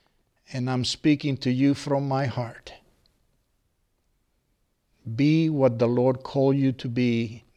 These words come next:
not what we think you should be, or we should be. We are the church, and the church can transform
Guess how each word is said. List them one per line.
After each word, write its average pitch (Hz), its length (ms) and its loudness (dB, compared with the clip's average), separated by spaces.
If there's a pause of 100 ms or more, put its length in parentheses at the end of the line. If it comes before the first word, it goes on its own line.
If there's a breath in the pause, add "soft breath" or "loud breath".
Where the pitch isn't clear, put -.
not 123 320 -4
what 117 300 0
we 123 280 0
think 107 540 -6
you 113 160 -4
should 107 320 -6
be, 104 240 -14 (2250)
or 117 160 -4
we 110 280 0
should 104 340 -6
be. - 280 -18 (1900)
We 143 680 0 (280)
are 127 360 0
the 113 200 -2
church, - 680 -4 (400)
and 104 240 -4
the 101 120 -8
church - 640 -4
can 110 260 -4
transform 113 1000 -4